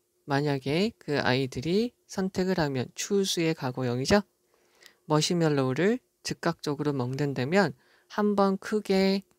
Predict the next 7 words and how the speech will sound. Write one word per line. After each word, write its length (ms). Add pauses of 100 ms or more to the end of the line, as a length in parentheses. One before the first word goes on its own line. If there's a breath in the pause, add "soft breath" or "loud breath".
(640)
한 220
번에 920
큰 440 (160)
머시멜로우를 640
먹을 240
수가 280
있어요. 360